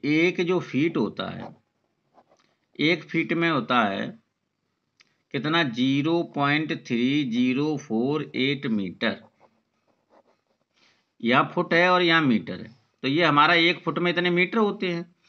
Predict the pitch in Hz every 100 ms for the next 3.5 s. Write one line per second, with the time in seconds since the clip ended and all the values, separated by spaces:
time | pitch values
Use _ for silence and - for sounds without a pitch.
0 | _ _ 170 170 175 170 - 175 147 175
1 | 143 104 156 - _ _ - 175 165 175
2 | 170 151 165 170 - 143 160 170 165 156
3 | 147 143 120 113 180